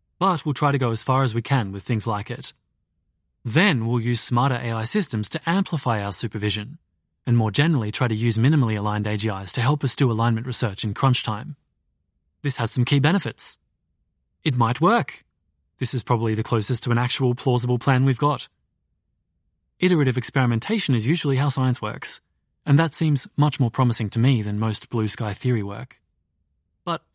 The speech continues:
I think it's embarrassing that this is the best we've got. It's underwhelmingly unambitious.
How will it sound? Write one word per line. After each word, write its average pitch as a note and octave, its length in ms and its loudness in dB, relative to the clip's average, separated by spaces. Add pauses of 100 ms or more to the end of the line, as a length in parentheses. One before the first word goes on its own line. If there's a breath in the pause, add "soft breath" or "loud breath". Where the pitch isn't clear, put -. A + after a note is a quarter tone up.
I G#3+ 160 4
think B2+ 420 0
it's - 160 -8
embarrassing C#3+ 640 2
that A#2+ 140 -6
this A#2+ 160 0
is A#2+ 100 -2
the - 80 0
best A2 280 0
we've G#2 160 -4
got. A2+ 340 -4 (840)
It's - 160 -6 (140)
underwhelmingly C3 1000 2
unambitious. G#2+ 840 -2